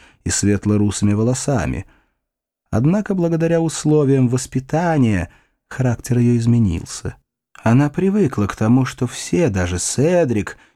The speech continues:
державший себя довольно деспотично по отношению к другим, преклонялся перед ее волей, и приобрела тот сорт мужества и самоуверенности,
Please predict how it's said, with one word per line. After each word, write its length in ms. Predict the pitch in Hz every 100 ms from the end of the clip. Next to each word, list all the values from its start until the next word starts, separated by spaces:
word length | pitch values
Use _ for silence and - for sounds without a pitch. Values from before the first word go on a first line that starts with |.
| -
державший 540 | 98 95 107 104 -
себя 240 | 92 98 98
довольно 380 | 98 95 95 95
деспотично 760 | 107 - 139 131 135 - 95
по 140 | - 90
отношению 520 | 95 95 107 98 90
к 60 |
другим, 500 | 87 95 92 151 131 - - _
преклонялся 640 | 110 120 120 120 143 131 127
перед 260 | 123 120
ее 200 | 117 117
волей, 480 | 107 160 185 110 90 - _ _ -
и 80 | 131
приобрела 480 | 151 151 165 170
тот 200 | 160 151
сорт 380 | - - 143 135
мужества 680 | 143 170 175 131 131 - 135
и 80 | 131
самоуверенности, 1040 | 135 139 147 165 202 139 104 98 - 98